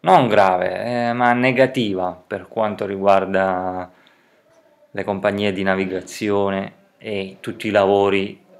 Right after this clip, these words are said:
connessi all'industria, al settore crocieristico. Quindi la situazione sembra quasi finita o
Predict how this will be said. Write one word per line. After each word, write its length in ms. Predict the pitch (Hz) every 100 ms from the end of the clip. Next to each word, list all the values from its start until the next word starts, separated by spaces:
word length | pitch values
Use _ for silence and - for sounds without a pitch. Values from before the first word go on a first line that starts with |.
| _ -
connessi 1000 | 123 110 120 120 - - - 104 95 95 _ _ _ _ _ _ _ _ _ -
all'industria, 1500 | 98 98 95 95 95 98 101 104 104 117 - - 107 104
al 160 | 101 98
settore 460 | - 104 - 107 107
crocieristico. 1000 | 104 98 - 95 90 - - 90 82 - - _
Quindi 300 | 95 92 87
la 120 | 87
situazione 880 | 90 92 90 - 143 143 135 123 120 _ _ _ _ _ _ _ _ _ _ _
sembra 320 | 117 101 104
quasi 320 | 117 110 98
finita 840 | - - 143 120 98 120 139 - _ _ _ _ _ _ _ -
o 380 | 110 107 -